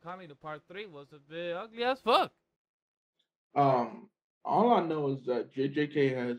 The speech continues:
Speaker 2: the potential to really provide some horror-esque type content. Um, and I really look forward to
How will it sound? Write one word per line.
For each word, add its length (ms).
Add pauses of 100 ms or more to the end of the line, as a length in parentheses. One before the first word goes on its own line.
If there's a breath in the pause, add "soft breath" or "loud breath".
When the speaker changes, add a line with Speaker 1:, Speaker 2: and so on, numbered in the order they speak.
Speaker 2:
the 100
potential 760 (120)
to 140 (100)
really 440
provide 580
some 360 (120)
horror-esque 880 (360)
type 360
content. 640 (640)
Um, 480
and 180
I 100
really 340
look 360
forward 340 (140)
to 300